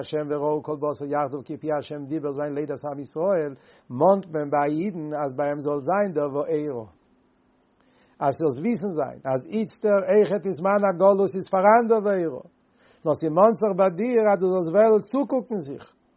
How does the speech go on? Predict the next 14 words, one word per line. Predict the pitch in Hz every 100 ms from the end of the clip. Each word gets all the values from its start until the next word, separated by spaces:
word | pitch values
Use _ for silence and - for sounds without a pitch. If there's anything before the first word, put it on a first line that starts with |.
| _ _ _ _ _ _ _ -
זאלסט | 165 180
דאס | 165
נעמען | 170 202 226 214
אין | 214
דער | 202
פנימיות. | 208 240 254 226 156 - - _ _ _ _
זאלסט | 160 156 185
דאס | 170 190 175
נעמען, | 208 196 190
זאך | 185 156
נעמען, | 190 196
זעצן, | 170 190 208 185
לערנען, | 190 190 196
חסידות. | 170 185 196 175